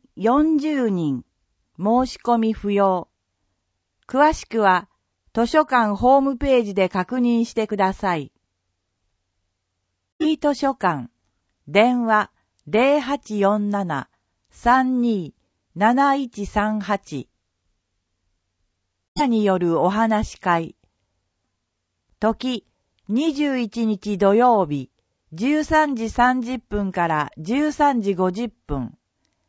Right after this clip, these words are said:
内容、シュワシュワ村の動物たち、ほか。ペアシティ、三原西館二階。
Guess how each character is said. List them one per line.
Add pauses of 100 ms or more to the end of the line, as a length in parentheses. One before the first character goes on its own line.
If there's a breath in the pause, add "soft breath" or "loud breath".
(300)
内
容、 (600)
シ
ュ
ワ
シ
ュ
ワ
村
の
動
物
た
ち、 (340)
ほ
か。 (2500)
ペ
ア
シ
テ
ィ、 (260)
三
原
西
館
二
階。